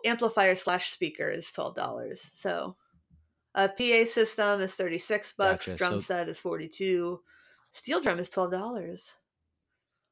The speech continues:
Speaker 2: <laughs> I love how there's something
Speaker 1: Yeah, that's
Speaker 2: in
Speaker 1: really
Speaker 2: there for a
Speaker 1: specific.
Speaker 2: steel drum.
Speaker 1: Um, tuba and double bass combined for some reason is on here, as is tuba and electric bass. Are those things normally brought together by the same person?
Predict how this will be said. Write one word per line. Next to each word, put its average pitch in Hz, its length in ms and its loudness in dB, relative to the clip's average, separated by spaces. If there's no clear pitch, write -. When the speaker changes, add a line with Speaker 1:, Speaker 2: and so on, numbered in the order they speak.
Speaker 2:
<laughs> - 140 -2
I 139 380 6
love 127 280 8
how 131 100 4
there's 120 160 2
something 117 120 2
Speaker 1:
Yeah, 226 60 6
that's 226 240 4
Speaker 2:
in - 20 -10
Speaker 1:
really 285 200 4
Speaker 2:
there - 20 -2
for 196 160 -4
a 208 40 2
Speaker 1:
specific. 214 280 2
Speaker 2:
steel 180 220 -4
drum. 196 140 4
Speaker 1:
Um, 185 260 0
tuba 262 580 6
and 285 300 6
double 226 300 8
bass 196 260 6
combined 214 680 4
for 202 120 2
some 185 260 0
reason 175 420 2
is 165 120 -2
on 156 240 2
here, 156 500 0
as 202 200 4
is 196 240 -4
tuba 202 400 2
and 180 80 2
electric 180 460 0
bass. 170 160 -2
Are 190 100 0
those 302 220 4
things 494 320 0
normally 285 560 2
brought 247 460 6
together 220 540 2
by 214 140 2
the 180 120 2
same 247 280 -2
person? 254 400 -2